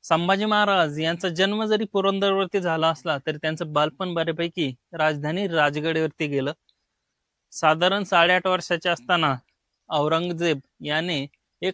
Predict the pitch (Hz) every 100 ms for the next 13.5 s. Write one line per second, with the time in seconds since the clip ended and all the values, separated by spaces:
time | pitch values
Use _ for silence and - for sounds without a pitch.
0 | - 175 147 160 175 185 196 160 175 -
1 | - 170 143 151 160 160 160 151 165 160
2 | 160 160 156 160 - 160 127 - _ _
3 | 170 - 190 185 202 220 196 165 175 202
4 | 202 185 180 180 185 180 180 175 165 151
5 | 160 196 175 131 131 _ _ _ _ -
6 | 175 170 151 151 151 165 170 170 160 143
7 | 127 - 165 160 147 160 170 170 170 156
8 | 160 165 156 156 135 143 143 156 175 -
9 | 156 135 143 131 123 - _ _ _ _
10 | _ _ _ _ - 165 151 160 165 175
11 | - 165 160 175 160 135 160 156 139 151
12 | 160 175 170 151 156 - 143 127 _ _
13 | - 165 190 190 156